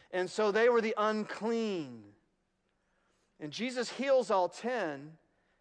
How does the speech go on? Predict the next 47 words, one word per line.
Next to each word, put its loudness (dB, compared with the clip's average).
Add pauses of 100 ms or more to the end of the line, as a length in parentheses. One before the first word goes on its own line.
(120)
and -12
it's -12
really 2
interesting 0
what 0
he -4
says. -2 (280)
He -10
says, -2
"Go 0
show -2
yourself -2
to -8
the -4
priest." -12 (160)
Is -12
that 0
what -4
it -8
says? -8 (920)
It's -14
not -4
what -4
it -10
says. -12
It -20
says -14
priests. -20 (1040)
He -8
says 2
to -8
this -4
interfaith -4
community, -6 (140)
it's -14
amazing -4
how 0
people -6
who -4
would 0
have 0
nothing -4
to -8
do -2
with 0
each -10
other 0